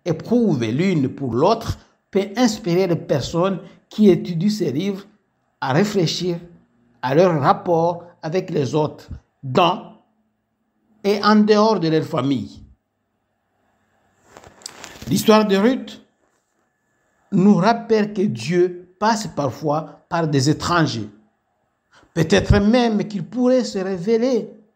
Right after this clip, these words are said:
par des sans-abri, des personnes vivant avec un handicap, même des criminels. Il peut retourner complètement la situation,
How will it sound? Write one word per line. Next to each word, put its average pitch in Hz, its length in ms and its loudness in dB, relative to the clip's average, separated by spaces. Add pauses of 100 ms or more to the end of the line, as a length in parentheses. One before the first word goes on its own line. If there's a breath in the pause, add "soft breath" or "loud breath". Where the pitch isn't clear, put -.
(840)
par 190 400 2 (120)
des 151 140 -4
sans-abri, 233 840 0 (380)
des 185 120 -10
personnes 254 480 2
vivant 226 260 -2
avec 233 360 -2
un 240 120 -2
handicap, 233 600 -4 (200 loud breath)
même 240 240 2
des 240 140 4
criminels. 285 720 2 (720)
Il 151 360 -2
peut 175 220 8
retourner 160 560 -2
complètement 175 520 -6
la 165 100 -6
situation, 180 640 -6